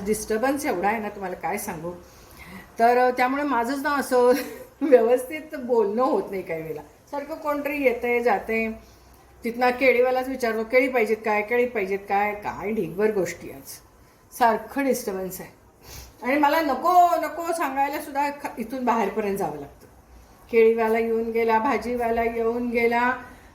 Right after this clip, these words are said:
चुरमुरेवाला जो पाहिजे तो येईना झालाय. चला, तर ही अशी ही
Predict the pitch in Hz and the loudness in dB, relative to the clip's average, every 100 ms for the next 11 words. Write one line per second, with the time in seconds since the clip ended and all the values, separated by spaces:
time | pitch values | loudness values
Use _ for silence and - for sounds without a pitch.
0 | - - - 277 247 262 302 294 254 262 | -20 -20 -6 -2 0 2 2 4 4 2
1 | 240 262 262 196 202 208 208 185 127 104 | 0 -2 0 0 0 -2 -4 -8 -10 -12
2 | 127 147 - - - - - - - - | -16 -20 -20 -20 -18 -18 -20 -20 -20 -20
3 | - - - - - - - - - - | -20 -20 -20 -20 -20 -20 -16 -10 -10 -12
4 | - _ _ - - _ - - _ - | -20 _ _ -20 -20 _ -20 -20 _ -20
5 | _ _ - _ - 202 208 - 214 220 | _ _ -20 _ -10 -6 -6 -8 -8 -8
6 | 214 - 220 226 302 330 | -8 -8 -8 -8 -8 -10